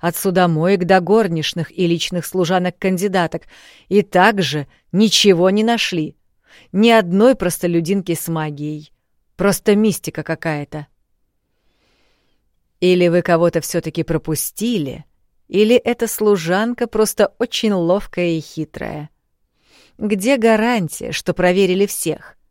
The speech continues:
По количеству? Но одного и того же человека можно посмотреть дважды,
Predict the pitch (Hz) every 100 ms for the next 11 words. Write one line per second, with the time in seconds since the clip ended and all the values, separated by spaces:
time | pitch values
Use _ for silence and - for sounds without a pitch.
0 | _ _ - _ 190 180 185 220 - 185
1 | - - 147 - _ _ _ _ _ _
2 | 202 196 - 190 170 185 190 196 185 165
3 | 170 165 - 170 160 180 185 180 160 175
4 | 180 - 175 175 175 156 175 240 214 147
5 | 156